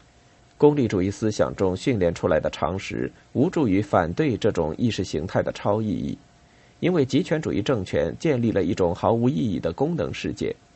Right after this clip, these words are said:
意识形态之蔑视现实性，还包括了骄傲地提出人类主宰世界，这毕竟是蔑视现实，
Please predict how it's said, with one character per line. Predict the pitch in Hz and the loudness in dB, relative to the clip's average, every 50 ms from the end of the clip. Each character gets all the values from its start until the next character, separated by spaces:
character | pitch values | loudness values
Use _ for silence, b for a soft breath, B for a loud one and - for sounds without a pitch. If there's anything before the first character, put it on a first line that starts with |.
| _ _ _ _ - _ _ _ _ _ _ _ b b b b b b b b b - | _ _ _ _ -20 _ _ _ _ _ _ _ b b b b b b b b b -2
意 | 165 202 | 0 0
识 | 180 - 131 | 0 0 -2
形 | 127 - 107 104 143 | 0 2 0 0 0
态 | 170 - 190 156 120 | 0 0 0 0 2
之 | - 110 117 | 2 2 2
蔑 | 131 120 98 | 4 2 0
视 | - - 104 | 2 0 -2
现 | - - - 135 95 | 0 0 -2 -2 -2
实 | - - 71 | -2 -4 -4
性， | - - 92 76 58 - b b b b | -2 -2 -2 -2 -2 -6 b b b b
还 | - - 104 | 4 4 4
包 | 104 - 117 117 117 | 6 4 2 2 2
括 | - - 101 | 4 4 4
了 | 92 90 85 | 6 4 2
骄 | 87 - 127 113 | 2 2 0 0
傲 | - - 110 107 | 2 0 -2 0
地 | 80 82 | -2 -2
提 | 78 - - 78 | -4 -4 -4 -4
出 | - - 92 95 | -2 0 0 0
人 | 90 87 95 113 | 2 2 0 2
类 | 120 107 | 2 0
主 | - - - 110 | 0 0 -2 -2
宰 | 131 - - | -2 -2 -4
世 | - - - 101 85 | -4 -6 -6 -6 -4
界， | - - 110 65 - - _ _ _ _ _ _ _ b b b b b b b b - | -2 -2 -2 -2 -4 -8 _ _ _ _ _ _ _ b b b b b b b b -2
这 | - 180 | -2 -2
毕 | 170 - 175 143 117 | 0 0 0 0 0
竟 | 123 - 180 156 107 - | 0 0 -2 -2 -2 -6
是 | - - - 101 - | -6 -2 0 0 2
蔑 | 127 123 101 | 2 0 0
视 | 92 - 92 | 0 -2 -2
现 | 92 - - 120 113 92 | -4 -2 -2 -2 -2 -2
实， | 87 - - 58 52 | -4 -8 -8 -8 -8